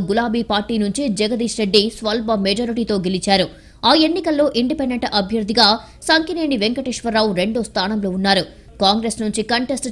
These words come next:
చేసిన రామ్రెడ్డి దామోదర్ రెడ్డి థర్డ్ ప్లేస్లో నిలిచారు. రెండు వేల పద్దెనిమిదిలో మళ్లీ జగదీష్ రెడ్డే విజయం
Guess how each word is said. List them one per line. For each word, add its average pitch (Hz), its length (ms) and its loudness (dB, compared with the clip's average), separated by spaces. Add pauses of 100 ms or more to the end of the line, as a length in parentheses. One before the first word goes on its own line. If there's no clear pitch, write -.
చేసిన 220 340 0
రామ్రెడ్డి 226 420 0 (100)
దామోదర్ 220 440 -2
రెడ్డి 214 180 0 (160)
థర్డ్ 247 300 0
ప్లేస్లో 208 360 -4
నిలిచారు. 185 380 0 (460)
రెండు 339 180 2
వేల 349 200 0
పద్దెనిమిదిలో 226 500 0 (380)
మళ్లీ 339 240 2 (160)
జగదీష్ 247 400 -2
రెడ్డే 226 200 2 (180)
విజయం 196 280 -4